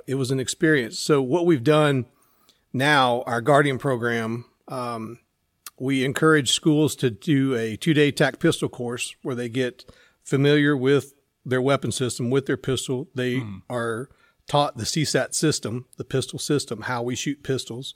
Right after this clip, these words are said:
Speaker 1: And then they're introduced to the Guardian standards. They have seven standards, that flat range standards they have to pass in order for us to go, "Yeah, you're safe enough and competent enough to carry a firearm around children in a school." Um, then they come to a three-day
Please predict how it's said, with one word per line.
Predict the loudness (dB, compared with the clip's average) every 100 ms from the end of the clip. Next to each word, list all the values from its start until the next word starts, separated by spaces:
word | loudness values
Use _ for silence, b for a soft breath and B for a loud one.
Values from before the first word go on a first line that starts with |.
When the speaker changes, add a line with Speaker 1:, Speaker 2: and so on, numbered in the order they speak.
| b b b b b -8
Speaker 1:
And | -4
then | -2
they're | 0
introduced | 0 0 2 0 0
to | -2
the | -2
Guardian | 0 2 0 -4
standards. | -2 -2 -2 -6 -12
They | -8 -8
have | -4
seven | -2 -2 -2
standards, | -4 -2 -2 -4 -8
that | -10 -14 _
flat | 0 0
range | 0 -4
standards | -4 -4 -4 -4
they | -6
have | -6 -8
to | -8
pass | -6 -4 -6 -6
in |
order | -4 -4
for | -4 -4
us | -6
to | -6
go, | -6 -6
"Yeah, | -6 -6 -8 b b b b b -4
you're | -2
safe | 2 2 2
enough | 0 2 0 -2 -14
and | -8
competent | 0 0 2 -6
enough | -4 -6 -8
to |
carry | -6 -2 -2
a | -2
firearm | 0 0 0 -2 -6 -8
around | -8 -6 -6
children | 0 2 0
in | -6 -6
a |
school." | -10 -6 -6 -6 -14 _ _ _ _ _ _ _ _ _
Um, | -2 0 0 -2 -12 -20 _ _ _ _ -12
then | -2 4 4
they | 4
come | 4 4 2
to | 2 2 4
a |
three-day | 0 4 6 6 4 0 -4